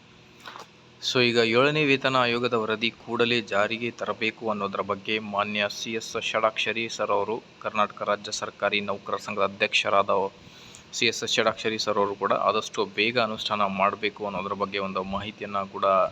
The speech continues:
ನೀಡ್ತಾ ಇದ್ದಾರೆ. So, ನೋಡೋಣ ಯಾವಾಗ ಇಂಪ್ಲಿಮೆಂಟ್ ಆಗುತ್ತೆ ಅಂತ. ಈ ಏಳನೇ ವೇತನ ಆಯೋಗ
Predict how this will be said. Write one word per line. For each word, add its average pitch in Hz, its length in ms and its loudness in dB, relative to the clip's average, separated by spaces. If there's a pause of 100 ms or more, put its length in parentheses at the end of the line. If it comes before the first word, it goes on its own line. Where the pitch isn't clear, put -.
(420)
ನೀಡ್ತಾ 104 420 -2
ಇದ್ದಾರೆ. 98 300 2
So, 107 260 -2 (840)
ನೋಡೋಣ 120 300 4
ಯಾವಾಗ 110 260 0
ಇಂಪ್ಲಿಮೆಂಟ್ 104 460 -2
ಆಗುತ್ತೆ 104 340 -2
ಅಂತ. 101 180 -2 (1200)
ಈ 127 100 -2
ಏಳನೇ 104 340 2
ವೇತನ 101 340 -6
ಆಯೋಗ 101 400 2